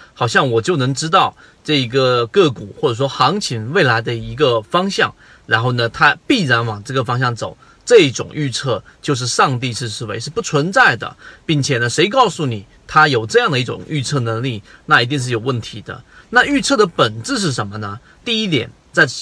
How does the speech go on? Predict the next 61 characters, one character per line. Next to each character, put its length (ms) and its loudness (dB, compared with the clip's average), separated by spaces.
《超 300 0
预 120 -4
测》 180 0
这 80 -4
本 120 -6
书 200 -6
里 80 -6
面， 200 -6
其 180 -4
实 80 -6
最 200 0
核 200 0
心 160 -2
的 80 -2
观 240 2
点 140 -2
就 120 -6
是 80 -6
告 160 0
诉 140 -6
给 80 -10
大 180 -8
家， 240 -8
当 200 4
你 120 -2
把 300 4
预 160 -2
测 320 2
的 220 0
事 300 -4
情 240 -4
的 140 2
周 240 2
期 260 -4
一 160 -6
旦 140 6
拉 240 6
长， 340 -2
拉 260 8
的 100 4
时 180 -4
间 180 0
越 220 4
长， 340 -8
它 140 -2
的 80 2
成 200 -4
功 160 -2
率 100 -2
就 180 0
越 160 0
低。 320 -6
最 140 0
根 160 4
本 100 4
的 80 0
原 180 0
因 160 0
是 220 -4
因 180 0
为 200 2